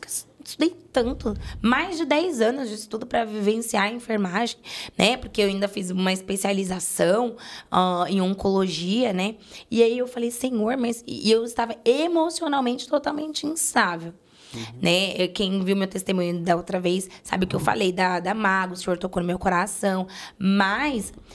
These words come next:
Speaker 1: eu estava emocionalmente instável.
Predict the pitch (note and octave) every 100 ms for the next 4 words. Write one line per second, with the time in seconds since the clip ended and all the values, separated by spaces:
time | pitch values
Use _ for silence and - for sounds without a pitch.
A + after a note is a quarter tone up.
0 | - - G3 G3+ G#3+ A#3 - B3+ C4+ F4
1 | D4+ - A#3+ A#3+ G#3+ A3 G#3 F3+ F3 F3
2 | A#3+ D4 - G3 F#3 - - _ - E3+
3 | F#3 F3+ - - - E3+